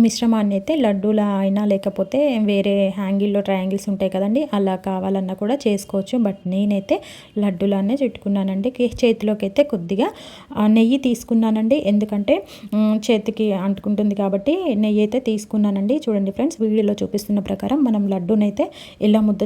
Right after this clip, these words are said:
చేస్తామో అలానే ఇలా మన ఇష్టం ఏ షేప్ అన్నా తీసుకోవచ్చు. But నేనైతే ఇలా రౌండ్ షేప్లోనే తీసుకున్నానండి. చూడండి, ఇలా అన్నమాట, రౌండ్ షేప్లోనే తీసుకున్నానండి. ప్లీజ్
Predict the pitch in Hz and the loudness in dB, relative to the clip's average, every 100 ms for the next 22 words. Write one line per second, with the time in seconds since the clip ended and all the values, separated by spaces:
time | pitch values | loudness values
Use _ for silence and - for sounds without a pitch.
0 | 208 208 - 202 233 320 208 196 196 294 | -2 -4 -2 0 0 0 0 0 0 -2
1 | 466 - - - - 233 214 208 202 - | -4 -14 -20 -20 -2 2 2 2 -2 -6
2 | - - 220 214 214 202 - 233 320 233 | -16 -6 0 2 2 0 -2 -2 2 2
3 | 214 208 202 208 262 240 226 - 202 202 | 2 0 -2 -2 0 -2 -2 -2 -2 0
4 | 277 226 208 196 202 196 196 269 196 196 | 0 2 0 0 0 0 0 -2 2 0
5 | 185 185 208 214 202 202 202 247 311 220 | 0 0 0 0 -2 0 -2 0 0 -2
6 | - 202 202 196 196 262 466 - - - | -2 -2 0 0 2 0 0 -6 -18 -20
7 | _ - - - - 226 214 233 403 - | _ -20 -20 -20 -8 -4 -2 -2 -4 -8
8 | - _ _ _ - - - - - - | -20 _ _ _ -20 -20 -20 -20 -20 -20
9 | - - - _ _ _ - _ 214 214 | -20 -20 -20 _ _ _ -20 _ -2 0
10 | 202 196 202 202 311 233 202 202 202 202 | 0 -2 -2 -2 -2 0 -2 -2 -4 -4
11 | 202 240 302 214 - 208 202 202 220 285 | -4 -2 -2 -6 -4 -4 -2 -2 -4 0
12 | 359 359 | 0 2